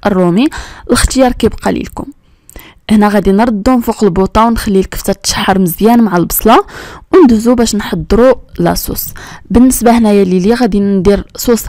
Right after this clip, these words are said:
الجيريان، وصوص الجيريان كتجي النكهه ديالها جد رائعه، جربوها ما غاديش تندموا. غادي نحتاجوا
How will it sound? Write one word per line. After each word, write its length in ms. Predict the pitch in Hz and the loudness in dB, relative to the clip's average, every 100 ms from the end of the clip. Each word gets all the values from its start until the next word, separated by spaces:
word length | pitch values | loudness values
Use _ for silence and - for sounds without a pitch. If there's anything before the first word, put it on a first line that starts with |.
| - | 0
الجيريان، 640 | 254 202 185 180 185 226 - | 2 2 0 0 0 -2 -6
وصوص 320 | 185 226 233 | -8 -6 -2
الجيريان 560 | 220 208 202 180 175 208 | -2 0 -2 -2 -4 -2
كتجي 340 | 196 165 190 | -2 -2 -2
النكهه 340 | 190 220 - | -2 -2 -2
ديالها 320 | 202 196 175 175 | 2 2 2 2
جد 240 | 208 190 | 0 2
رائعه، 440 | 208 - 170 185 - - - - - | 0 0 0 0 -2 -10 -16 -14 -2
جربوها 560 | 202 220 190 208 214 | 2 2 2 2 2
ما 140 | 226 196 | 2 2
غاديش 340 | 175 208 - | 0 -2 -2
تندموا. 480 | - 180 160 165 254 - - - - - | 0 -2 0 0 0 -2 -14 -20 -20 -4
غادي 220 | 202 180 196 | 0 2 0
نحتاجوا 600 | - - 196 185 196 | -2 -2 0 2 0